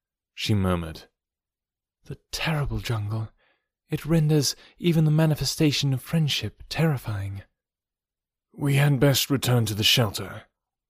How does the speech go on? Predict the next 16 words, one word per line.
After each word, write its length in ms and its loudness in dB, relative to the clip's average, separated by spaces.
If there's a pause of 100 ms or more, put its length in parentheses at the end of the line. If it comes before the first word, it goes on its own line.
(120)
said 280 2
Clayton. 440 -2 (880)
"You 140 -4
will 220 6
be 260 6
at 140 -4
least 320 0
a 100 0
little 300 2
safer 340 -4
there. 380 -4 (840)
I 260 -2
am 320 -8
no 160 2
protection 540 -4
whatever," 560 -4